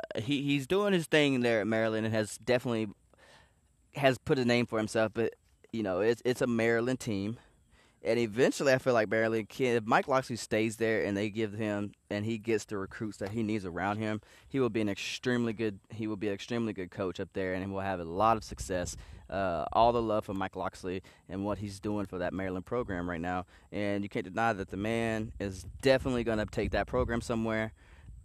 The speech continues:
but give it a few years. It's just like with Jeremy Pruitt in Tennessee. Give him a few more years. I know right now people are demanding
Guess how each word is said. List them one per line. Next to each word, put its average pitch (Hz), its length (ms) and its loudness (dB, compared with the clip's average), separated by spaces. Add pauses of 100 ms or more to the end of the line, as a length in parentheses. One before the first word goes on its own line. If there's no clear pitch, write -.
(720)
but - 180 -4
give 92 200 -6
it 95 80 -2
a 101 60 -2
few 101 180 -4
years. 76 580 -10 (220)
It's 110 160 -4
just 104 160 -4
like 101 100 0
with 98 140 -6
Jeremy 95 240 -6
Pruitt 95 220 -8
in 92 40 -6
Tennessee. 80 440 -10 (360)
Give 107 300 -2
him 104 400 -4
a 87 100 -4
few 92 520 -8 (200)
more 80 380 -8 (200)
years. 73 440 -10 (280)
I 101 120 0
know 107 160 2
right 104 160 2
now 104 100 0
people 104 320 -4
are 95 80 -2
demanding 98 840 0